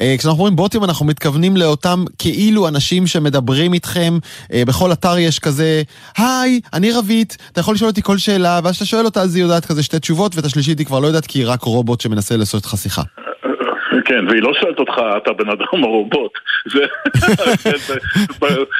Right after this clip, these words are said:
Speaker 2: בקטע הזה.
Speaker 1: נכון.
Speaker 2: אמ, תראה, יש, יש, אה, חברות שזה, זאת התכלית שלהן, כלומר, גם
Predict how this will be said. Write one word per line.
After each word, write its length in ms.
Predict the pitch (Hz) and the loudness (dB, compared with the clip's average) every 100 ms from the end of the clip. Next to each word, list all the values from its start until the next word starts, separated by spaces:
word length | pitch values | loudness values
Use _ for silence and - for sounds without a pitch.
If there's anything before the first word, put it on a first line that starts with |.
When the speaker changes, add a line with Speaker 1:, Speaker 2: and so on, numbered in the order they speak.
| - - | -4 -4
Speaker 2:
בקטע 380 | 147 156 - 139 | -2 -2 -2 -2
הזה. 320 | 135 139 175 196 | 0 0 0 0
Speaker 1:
נכון. 360 | 120 117 104 | -2 0 0
Speaker 2:
אמ, 600 | 98 123 127 127 123 127 131 _ - | 0 0 2 2 0 -4 -12 _ -2
תראה, 240 | 180 147 110 - _ | 0 0 -2 -14 _
יש, 580 | - 165 196 185 - - | -4 0 2 0 -2 -4
יש, 320 | 135 151 - 190 | -2 -2 0 0
אה, 160 | 165 143 | 2 0
חברות 380 | 135 131 151 160 | 0 2 2 0
שזה, 600 | 147 131 117 117 113 147 123 113 | 0 0 0 -2 2 2 0 -2
זאת 160 | 139 151 | -2 -2
התכלית 380 | - - 147 | -4 -2 0
שלהן, 260 | - 120 110 | 0 0 0
כלומר, 220 | 107 117 | 0 0
גם 100 | 113 | 0